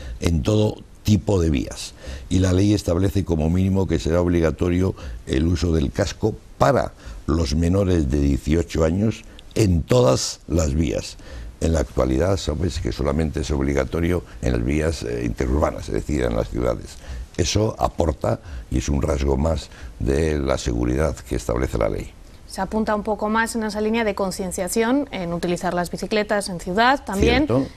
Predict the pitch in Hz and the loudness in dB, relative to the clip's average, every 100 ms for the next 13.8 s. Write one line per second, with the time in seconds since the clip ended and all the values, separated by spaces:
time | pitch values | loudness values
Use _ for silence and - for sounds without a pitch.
0 | - 190 190 202 214 220 226 233 226 226 | -8 -2 0 2 2 2 4 4 2 2
1 | 214 233 233 262 240 208 202 180 180 175 | 2 4 4 2 0 0 2 2 0 -2
2 | 175 180 180 180 180 180 170 160 87 - | -2 -2 -2 0 0 2 2 0 -2 -2
3 | - 156 - - - - - 120 147 147 | -4 -4 -10 -16 -16 -8 4 6 6 4
4 | 80 76 76 73 71 69 69 80 98 92 | 2 4 4 2 2 2 4 4 4 2
5 | 104 101 87 73 69 69 76 90 85 69 | 2 2 2 4 4 2 2 2 2 2
6 | 71 76 87 85 82 82 82 85 92 - | 0 2 2 4 4 4 4 4 2 0
7 | 65 60 57 65 - 80 82 101 - 76 | -2 -2 -2 -2 0 2 2 2 0 0
8 | 69 73 76 76 - 73 69 76 80 82 | 0 0 2 0 0 0 2 2 2 2
9 | 80 98 90 107 - - - - 62 62 | 2 0 0 -2 -4 -10 -10 -4 -2 0
10 | 78 90 - 80 82 71 60 62 64 62 | 0 0 0 0 0 0 -2 -2 -2 -2
11 | - - 80 76 71 65 82 76 73 65 | 0 0 2 2 2 2 2 2 2 2
12 | 67 76 58 50 - - - - - - | 0 0 0 -2 -8 -14 -14 -18 -20 -14
13 | 57 95 85 90 - 104 53 | -4 0 0 0 2 0 0